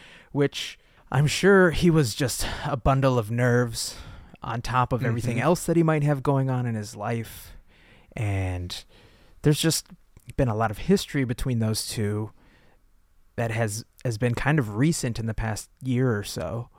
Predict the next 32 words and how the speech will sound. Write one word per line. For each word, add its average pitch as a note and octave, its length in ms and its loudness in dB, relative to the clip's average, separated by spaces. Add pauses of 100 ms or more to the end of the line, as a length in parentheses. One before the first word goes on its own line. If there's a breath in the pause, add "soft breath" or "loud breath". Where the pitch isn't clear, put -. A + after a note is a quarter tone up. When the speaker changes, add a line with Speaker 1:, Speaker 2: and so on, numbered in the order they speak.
(240 soft breath)
Speaker 2:
Here, B3 380 0
here's B3 300 2
what B3 120 4
somebody D#3 280 4
said, A2 480 -2
and B2 560 -2
then D#3+ 220 2
I F#3 80 6
wanna D3+ 480 2 (340)
put - 340 0 (140)
the B2+ 180 2
spotlight A#2+ 420 -2
on A2 120 -4
Chris - 260 -4
Rock G#2+ 280 -4
for A2 120 -6
just - 320 -6
a G#2 40 -6
minute G#2 360 -8
here. G#2+ 260 -10 (160 loud breath)
But - 680 0
Doctor C#3+ 360 0
Gary C#3 640 -2 (840)
Gerard D3+ 560 0 (380 soft breath)
says, C#3 420 0
"Imagine F3+ 460 2
if, - 380 -8
instead C#3+ 340 0
of D#3 80 0
slapping B2+ 460 0
Chris - 280 -2
Rock, - 320 -8